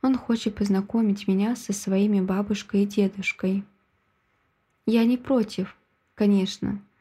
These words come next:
но снова трясусь от страха, как заяц.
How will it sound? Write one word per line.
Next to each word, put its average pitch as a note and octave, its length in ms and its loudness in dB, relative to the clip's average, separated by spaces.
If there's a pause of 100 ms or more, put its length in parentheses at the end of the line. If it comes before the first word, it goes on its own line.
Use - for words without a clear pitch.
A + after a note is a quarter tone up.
(640)
но A3 140 2
снова A#3 360 0
трясусь G#3+ 480 -2
от G3 140 -2
страха, A3 480 -4
как G3+ 240 -6
заяц. G3 640 -4